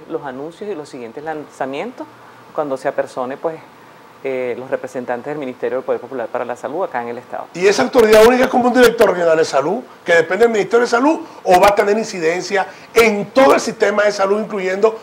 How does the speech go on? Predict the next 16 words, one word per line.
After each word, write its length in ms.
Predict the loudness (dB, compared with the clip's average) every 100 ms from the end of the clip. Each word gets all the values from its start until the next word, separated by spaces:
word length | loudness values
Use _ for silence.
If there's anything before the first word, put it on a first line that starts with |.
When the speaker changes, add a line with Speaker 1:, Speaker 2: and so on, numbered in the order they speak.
| -4
Speaker 2:
los 160 | 0 0
que 120 | 2
no 80 | 2
dependen 400 | 0 -2 -6 -4
directamente 540 | -6 -4 -6 -6 -8
del 80 | -8
Ministerio 500 | -8 -4 -6 -6 -10 -14 -20 -10
de 40 |
Salud? 240 | -8 -8 -10 -4
Speaker 1:
Por 140 | 0 0
eso 240 | 0 -2
es 160 | -4 -2
autoridad 460 | 0 0 0 0
única 260 | 0 -2 -2
de 80 | -2
salud, 280 | -6 -10